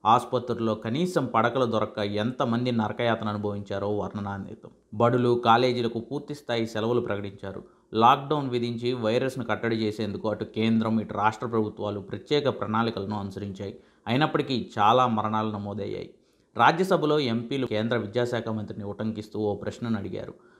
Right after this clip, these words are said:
రాష్ట్రాల వారీగా కేంద్ర, రాష్ట్ర ప్రభుత్వాలకు సంబంధించి ఎంతమంది ఉపాధ్యాయులు ఇప్పటివరకు కోవిడ్తో మృతి చెందారో డేటా ఇవ్వాలని కోరారు. వారిలో విధులు నిర్వహిస్తూ మరణించిన వారి సంఖ్యను, కేంద్రం అందించిన పరిహారం వివరాలను తెలపాలని కోరారు.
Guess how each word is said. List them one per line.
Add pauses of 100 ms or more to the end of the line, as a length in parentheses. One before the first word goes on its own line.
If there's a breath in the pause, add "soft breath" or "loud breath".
(140 soft breath)
రాష్ట్రాల
వారీగా
కేంద్ర,
రాష్ట్ర
ప్రభుత్వాలకు
సంబంధించి (280 soft breath)
ఎంతమంది
ఉపాధ్యాయులు
ఇప్పటివరకు
కోవిడ్తో
మృతి
చెందారో
డేటా
ఇవ్వాలని
కోరారు. (220 soft breath)
వారిలో
విధులు
నిర్వహిస్తూ
మరణించిన
వారి
సంఖ్యను, (240 loud breath)
కేంద్రం
అందించిన
పరిహారం
వివరాలను
తెలపాలని
కోరారు.